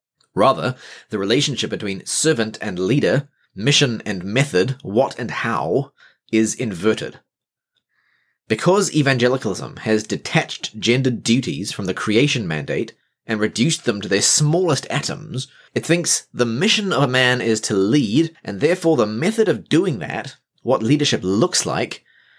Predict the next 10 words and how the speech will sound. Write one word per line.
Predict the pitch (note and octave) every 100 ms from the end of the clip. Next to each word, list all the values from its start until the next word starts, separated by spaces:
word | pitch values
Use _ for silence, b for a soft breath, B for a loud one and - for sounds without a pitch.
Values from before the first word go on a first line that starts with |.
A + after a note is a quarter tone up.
| b
must | B2 D3
be | A#2
service. | - F#3+ - - - - _ _ _ _ _ _ _ _ _ - -
So | - F#2+ F2+
Rachel | E2+ G2 G#2+ G2+
Green | F2 G#2+ A#2
Miller, | C#3 F3+ D2
for | F2
instance, | D#2+ D2 C2+ - -
quote, | - D3 -